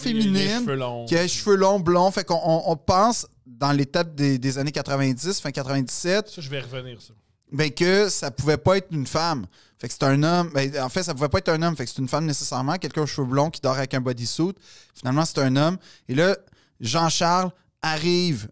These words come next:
Speaker 2: à la fin, fait un tir de pénalité.
Speaker 1: Mais avant tout, il parle au téléphone.
Speaker 2: Ah oui, c'est vrai.
Speaker 1: C'est, c'est, moi, la scène que je me souviens, c'est qu'il parle au téléphone, il joue une version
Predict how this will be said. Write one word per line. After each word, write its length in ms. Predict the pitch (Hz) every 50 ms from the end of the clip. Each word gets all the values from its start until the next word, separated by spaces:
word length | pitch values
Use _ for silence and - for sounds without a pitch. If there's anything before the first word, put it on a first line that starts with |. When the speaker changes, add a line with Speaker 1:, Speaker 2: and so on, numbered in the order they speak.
| _
Speaker 2:
à 100 | - 127
la 120 | 127 123 123
fin, 340 | - - 147 147 151 156 160 - _ _
fait 160 | _ - - 165
un 80 | 160
tir 160 | 151 - 175
de 80 | 160 160
pénalité. 400 | 143 - 151 147 143 139 131 131
Speaker 1:
Mais 160 | 143 160 160 165
avant 100 | 139 127
tout, 100 | - 185
il 40 |
parle 140 | 135 143 127
au 40 | 127
téléphone. 560 | 123 127 117 117 104 - 139 139 135 123 117 110 107 - -
Speaker 2:
Ah 60 | 135
oui, 100 | 143 147
c'est 120 | - - 113
vrai. 280 | 104 107 113 113 139 - _ _ _ _ _
Speaker 1:
C'est, 80 | 139 139 139 151 135 117 - -
c'est, 140 | - 135
moi, 140 | 135 151 170
la 100 | 156 131
scène 240 | - - 147 143 139
que 80 | 131 117
je 80 | 104
me 60 | 123
souviens, 320 | 101 - - 120 120 135 135
c'est 140 | 131 - 127
qu'il 80 | 113 104
parle 220 | - 135 135 139
au 80 | 127 -
téléphone, 600 | - 135 120 120 107 - - 127 131 143 151 156 147 _ _ _ _ _ _ _ _ _ _
il 280 | 131 120 123 117 117 117
joue 560 | 110 104 104 117 131 135 139 139 131 131 123
une 240 | 120 123 120 117 113
version 580 | 110 127 113 - - - - - 143 131 143